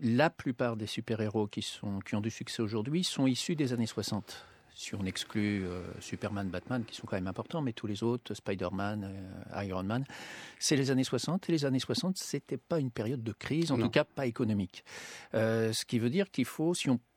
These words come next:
Speaker 1: et il y avait une période d'engouement, pas en Europe, mais aux États-Unis. Et si on veut comprendre, euh,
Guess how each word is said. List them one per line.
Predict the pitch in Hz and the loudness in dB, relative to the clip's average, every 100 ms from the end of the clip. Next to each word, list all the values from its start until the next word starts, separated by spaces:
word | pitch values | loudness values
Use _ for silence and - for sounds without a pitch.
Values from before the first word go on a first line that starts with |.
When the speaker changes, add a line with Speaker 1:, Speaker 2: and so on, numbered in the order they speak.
| _ - | _ 2
Speaker 1:
et | |
il | 110 | 6
y | |
avait | 127 170 | 6 6
une | 170 | 2
période | 131 127 131 | 2 2 4
d'engouement, | 120 117 113 107 | 4 6 6 4
pas | 104 143 | 2 2
en | |
Europe, | 139 113 120 113 | 4 4 2 0
mais | 110 | -2
aux | 107 | 0
États-Unis. | 110 113 110 101 107 180 - | 0 -2 -2 -2 -2 -4 -2
Et | 120 110 107 | 0 0 -2
si | - | -2
on | 113 | 0
veut | 101 | 0
comprendre, | 107 - 143 - 143 131 117 | 0 0 0 0 0 2 0
euh, | 101 101 98 98 | -2 -2 -2 -4